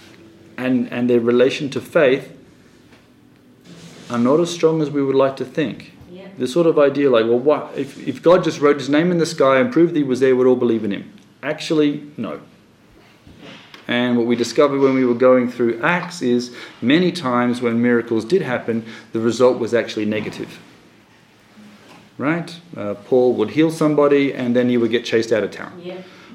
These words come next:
Speaker 1: Or he would blind somebody and everyone would, uh, beat him up till he nearly got died. However, when he had a Bible study,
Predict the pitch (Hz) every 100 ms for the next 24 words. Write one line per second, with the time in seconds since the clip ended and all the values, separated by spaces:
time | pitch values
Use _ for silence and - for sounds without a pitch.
0 | - 110 113 113 110 110 104 104 147 160
1 | 147 147 131 131 127 123 120 117 113 110
2 | 107 107 104 113 110 107 107 107 104 104
3 | 120 113 110 107 110 110 107 101 95 -
4 | 82 58 - - - - 139 131 123 131
5 | 139 120 110 170 208 180 - 131 127 127
6 | -